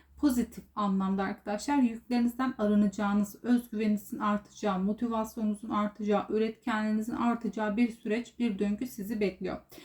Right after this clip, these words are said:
Kupa asıyla beraber sanatsal, e, faaliyetlere yönelebilirsiniz.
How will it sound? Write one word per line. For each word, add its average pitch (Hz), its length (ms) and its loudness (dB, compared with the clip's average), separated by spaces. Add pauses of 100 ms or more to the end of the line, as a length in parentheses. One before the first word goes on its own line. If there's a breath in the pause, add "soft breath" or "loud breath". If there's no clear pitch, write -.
(340 loud breath)
Kupa 320 240 2
asıyla 311 420 4
beraber 220 460 2 (260 loud breath)
sanatsal, 294 920 0
e, 233 280 -2
faaliyetlere 254 600 2
yönelebilirsiniz. 220 840 0